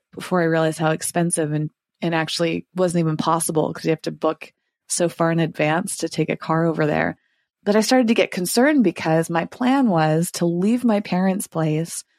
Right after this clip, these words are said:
go to Martha's Vineyard, then start making my way south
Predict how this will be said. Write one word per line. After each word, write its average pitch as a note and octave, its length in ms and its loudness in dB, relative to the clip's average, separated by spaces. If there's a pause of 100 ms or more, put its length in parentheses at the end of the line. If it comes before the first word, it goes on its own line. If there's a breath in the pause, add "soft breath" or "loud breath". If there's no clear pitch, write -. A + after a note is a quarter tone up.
(240)
go F#3 180 2
to G#3 80 0
Martha's F3+ 420 0
Vineyard, D#3 540 0 (160)
then G3 240 0
start G3+ 340 0
making F3+ 720 -2 (160)
my E3+ 220 0
way D#3 400 0
south D3+ 760 -4